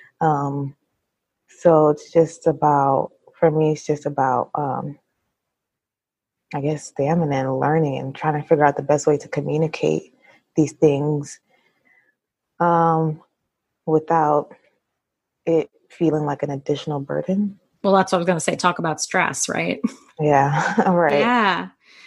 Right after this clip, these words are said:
Speaker 2: It, it is sort of a vicious cycle, the stress cycle, I think. Um, and this is also personal. It's hard not for it all to be, like, a personal stressor, right? You know, this is your health.
Speaker 1: Yeah.
Speaker 2: So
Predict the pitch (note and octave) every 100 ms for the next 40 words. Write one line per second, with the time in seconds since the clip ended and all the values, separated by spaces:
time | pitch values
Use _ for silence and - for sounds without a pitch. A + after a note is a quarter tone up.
0 | - - A#3+ A#3+ A#3 A#3 A#3 G#3+ F#3+ F3
1 | F#3 - E3+ - F3+ F3+ - - - -
2 | - D#3+ - D#3 - - - E3 E3 E3
3 | D#3+ D3+ D#3 - - F3+ E3 D#3 D#3+ -
4 | _ _ A#3 B3+ A3+ F3+ F#3+ F#3 F#3 -
5 | G#3+ D#4+ - C#3 F3 - G3+ F#3+ F#3 F#3
6 | - F#3 E3+ F3 F3+ F3 F3 E3 E3+ -
7 | G#3+ A#3 F3 E3 E3+ - D#3 - E3+ F3+
8 | E3 E3+ A#3+ C4 G3 F#3 F3+ F#3+ G3+ G3
9 | G3+ F3+ D#3 C#3+ D3 - _ - - -
10 | - - D#4+ D#4 C#4+ A#3